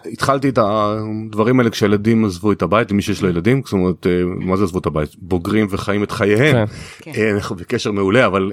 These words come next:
Speaker 1: חיים את חייהם. דבר שני, וזה מה שאני מנסה להעביר את המסר, בפודקאסט ובכל במה שאני עומד, גם מנצל את הבמה שלי פה בפרק מאה,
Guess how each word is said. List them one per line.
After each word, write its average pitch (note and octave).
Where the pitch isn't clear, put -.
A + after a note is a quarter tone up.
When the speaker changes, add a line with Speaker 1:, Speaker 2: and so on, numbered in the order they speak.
Speaker 1:
חיים G#2
את -
חייהם. G2+
דבר A#2+
שני, C3
וזה A2
מה B2
שאני B2
מנסה G2+
להעביר A2
את -
המסר, A#2
בפודקאסט -
ובכל F#2
במה G2
שאני A2+
עומד, G#2+
גם F2
מנצל E2+
את E2
הבמה E2
שלי D2
פה A#2+
בפרק F2
מאה, A#2